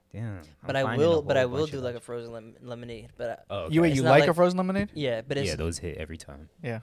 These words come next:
Speaker 2: But if I'm going for something, I'd rather do other things. But if they
Speaker 3: Yeah.
Speaker 2: have them, then I'm like,
Speaker 3: Yeah,
Speaker 2: "And
Speaker 3: like,
Speaker 2: that's the only
Speaker 3: anytime I
Speaker 2: thing?"
Speaker 3: go to Disney or Universal, I get the frozen lemonade.
Speaker 1: Yes.
Speaker 3: It's
Speaker 1: Or
Speaker 3: so
Speaker 1: if
Speaker 3: fun.
Speaker 1: I'm,
Speaker 2: Yeah, we
Speaker 1: like,
Speaker 2: should
Speaker 1: at
Speaker 2: take a
Speaker 1: a
Speaker 3: A Disney trip?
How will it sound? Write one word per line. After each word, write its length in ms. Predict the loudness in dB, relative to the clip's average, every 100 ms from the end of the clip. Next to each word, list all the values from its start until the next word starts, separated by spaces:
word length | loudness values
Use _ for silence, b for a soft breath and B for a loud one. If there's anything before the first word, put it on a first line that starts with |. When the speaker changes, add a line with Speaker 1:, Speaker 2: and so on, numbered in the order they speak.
| -4
Speaker 2:
But 120 | -2
if 140 | -2
I'm 140 | -6 -8
going 340 | -8 -6 -8
for 160 | -10 -12
something, 280 | -12 -10 -8
I'd 160 | -8 -6
rather 460 | -6 -6 -8 -12 -18 -20
do 160 | -12 -8
other 200 | -8 -8
things. 240 | -16 -20 -14
But 140 | -10
if 80 | -8
they 80 | -6
Speaker 3:
Yeah. 60 |
Speaker 2:
have 220 | -2 -2 -2
them, 180 | -8 -8
then 160 | -8 -12
I'm 100 | -16
like, 140 | -10
Speaker 3:
Yeah, 100 | -4
Speaker 2:
"And 80 | -2
Speaker 3:
like, 100 | -2
Speaker 2:
that's 80 | -2
the 40 | -2
only 20 |
Speaker 3:
anytime 200 | -2 -2
I 40 |
Speaker 2:
thing?" 80 | -2
Speaker 3:
go 80 | -2
to 100 | -4
Disney 640 | -8 -6 -6 -6 -8 -8
or 100 | -8
Universal, 520 | -8 -8 -8 -8 -6
I 20 | -6
get 200 | -6 -10
the 80 | -14
frozen 320 | -10 -10 -8
lemonade. 320 | -10 -10 -10
Speaker 1:
Yes. 320 | -10 -8 -8 -8
Speaker 3:
It's 60 |
Speaker 1:
Or 240 | -6 -2 0
Speaker 3:
so 60 |
Speaker 1:
if 100 | 0
Speaker 3:
fun. 120 | 0 2
Speaker 1:
I'm, 60 |
Speaker 2:
Yeah, 100 | 4
we 60 | 6
Speaker 1:
like, 120 | 4
Speaker 2:
should 80 | 2
Speaker 1:
at 80 | 2
Speaker 2:
take 140 | 4
a 560 | 4 4 2 0 -2 -6
Speaker 1:
a 60 | -6
Speaker 3:
A 40 |
Disney 300 | -4 -4 -4
trip? 240 | -4 -6